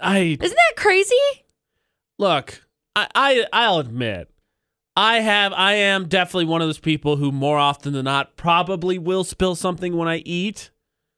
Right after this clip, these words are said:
Speaker 1: That's the nice thing about Weenie Wednesday. It's outside, so you just stand really far away and just let it drip on the ground.
Speaker 2: Right.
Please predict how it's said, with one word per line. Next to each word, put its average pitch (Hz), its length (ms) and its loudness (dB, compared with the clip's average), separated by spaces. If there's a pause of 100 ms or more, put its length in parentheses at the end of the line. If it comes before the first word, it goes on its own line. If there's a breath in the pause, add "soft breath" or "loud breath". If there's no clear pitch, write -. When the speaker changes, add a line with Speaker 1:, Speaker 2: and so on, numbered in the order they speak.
(300)
Speaker 1:
That's - 120 -12
the 180 80 0
nice 165 220 0
thing 170 140 0
about 156 180 0
Weenie 147 180 -2
Wednesday. 143 320 -2
It's 131 120 -4
outside, 131 500 -2
so 131 100 -8
you 120 60 -6
just 127 160 -8
stand 151 320 -4
really 156 220 -2
far 147 260 -2
away 131 260 -2
and 123 80 -6
just 131 160 -8
let 131 120 -4
it - 80 -14
drip 127 180 -8
on 120 100 -8
the 110 60 -14
ground. 104 400 -12 (120)
Speaker 2:
Right. 208 340 4